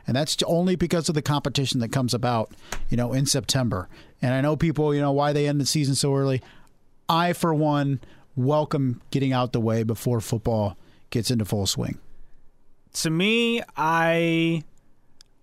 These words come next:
Speaker 2: would like them to go until the first weekend of October. But if they could work that out where it could be a, you know, Saturday night race, which I know they had issues with ratings, you know, in the past,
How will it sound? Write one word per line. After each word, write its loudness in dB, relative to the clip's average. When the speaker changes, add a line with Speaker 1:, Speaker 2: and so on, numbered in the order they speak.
Speaker 2:
would -2
like 0
them 0
to 0
go 2
until -2
the -2
first -2
weekend 0
of -4
October. -2
But 0
if -4
they 0
could -2
work 0
that 0
out 0
where 0
it -4
could -4
be 0
a, 0
you -8
know, -8
Saturday 0
night -2
race, -2
which -4
I 0
know 0
they 0
had -2
issues -2
with -4
ratings, -2
you -8
know, -2
in -2
the -6
past, -2